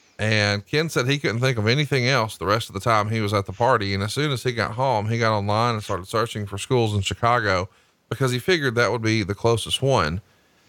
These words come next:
And eventually he got a call from a guy in Green Bay, uh, and they talked for about an hour, and, uh, uh, he started to chase his dream of being in the wrestling business. He had to pay a two hundred dollar fee for the tryout. And a few days later,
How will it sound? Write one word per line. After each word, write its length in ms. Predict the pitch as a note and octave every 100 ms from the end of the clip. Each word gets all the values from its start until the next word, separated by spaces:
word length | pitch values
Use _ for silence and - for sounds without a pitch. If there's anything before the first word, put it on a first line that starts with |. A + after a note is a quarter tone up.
| _
And 100 | A2
eventually 540 | A2+ F#3 - B2+ A#2+
he 140 | C3 A#2+
got 120 | A#2
a 40 |
call 260 | A2+ A#2 A#2
from 160 | A#2 F#2+
a 60 |
guy 260 | G2+ G#2+ A2
in 80 | G#2
Green 240 | G#2 G2+
Bay, 460 | A2 B2 G2 F#2+ A#2 _ _ _ _ _ _ _
uh, 220 | G2+ F#2+
and 140 | D2 G2
they 80 | A2+
talked 260 | B2 G#2+
for 100 | A2
about 220 | G2 F#2+
an 80 | F#2+
hour, 460 | G2 A2+ B2+ C#3 C#3+ _ _ _
and, 800 | G#2 A2 G#2+ G#2 G2+ G2 G2 G2+ _ _ _ _ _ -
uh, 440 | G2 F2 A1+ F#2+ -
uh, 180 | B2 F#2
he 220 | A#2+ A#2+
started 380 | - G#2+ A#2 A#2+
to 320 | A#2 A#2 A#2 _ _ _
chase 340 | - B2+ C3
his 180 | C3+ A#2+
dream 540 | A2 C3+ D3+ A#2 B2 -
of 160 | G#2+ G2
being 280 | A2 A#2+ B2+
in 100 | C3
the 80 |
wrestling 460 | B2+ C3+ C#3+ A#2+ G#2
business. 360 | G2 F#2+ C#2+ G#2
He 120 | G#2
had 60 |
to 60 | G2+
pay 160 | B2 A#2
a 60 |
two 240 | G#2+ C3 B2+
hundred 180 | A#2
dollar 240 | G#2 A#2 A2+
fee 320 | - A2+ B2+
for 140 | B2+
the 80 | G#2
tryout. 640 | G2 A#2+ A#2+ A2+ A2+ D3 -
And 80 | G#2+
a 40 |
few 200 | - B2+
days 240 | A#2 A2
later, 400 | G#2+ A#2 C3 A2